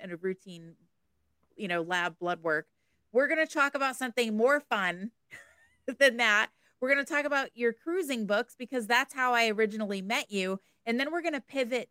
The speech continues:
to how covid nineteen has really changed the world of cruising. So now I know you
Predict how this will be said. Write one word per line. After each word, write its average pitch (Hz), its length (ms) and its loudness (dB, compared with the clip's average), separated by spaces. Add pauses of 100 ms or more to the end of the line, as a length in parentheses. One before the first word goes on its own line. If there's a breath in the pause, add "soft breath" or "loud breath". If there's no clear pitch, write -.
to 226 420 2 (300)
how 233 420 4
covid 240 420 2
nineteen 208 800 -6 (280)
has 214 360 0 (120)
really 262 420 0
changed 226 760 -12 (400)
the 233 80 6
world 254 380 4
of - 120 0
cruising. 202 640 -4 (220)
So - 160 -2
now 269 360 4
I 254 180 4
know 302 220 0
you 226 500 2